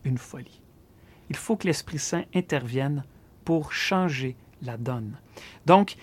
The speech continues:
l'Esprit, il vient pour illuminer et éclairer, et ce travail est nécessaire dans le cœur de ceux qui sont sans Dieu, pour qu'ils puissent saisir et comprendre le message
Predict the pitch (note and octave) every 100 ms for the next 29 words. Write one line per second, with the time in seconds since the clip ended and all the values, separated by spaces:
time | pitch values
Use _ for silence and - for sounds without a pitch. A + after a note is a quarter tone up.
0 | - F#3+ F#3+ - C4+ - E3 A3+ A#3 F3
1 | D#3+ B3 A#3+ A3+ A3 G#3+ A#3 - G3 -
2 | C4 - F#3+ F3+ D#3 E3 F3+ - - F#3+
3 | - G3 - G3+ F#3+ G#3 A3 - F3 E3
4 | D#3+ E3+ F#3+ A3+ - - - - - D3
5 | C#3 - D3+ D3 A#2+ - - - - -
6 | B2+ A#2+ - F3+ F3 C#3 A#2+ - - C#3+
7 | - C#3+ D3 - - - - - - G3+
8 | F#3 C3 C3+ C#3 - - - - - D3
9 | - G3 - - - C#4 B3 B3 C4 A3+
10 | E3+ - A#3 F#3+ - G3 F3+ B2 G#2 -
11 | - - - - D3 D#3+ D3+ - C3+ B2
12 | A2+ -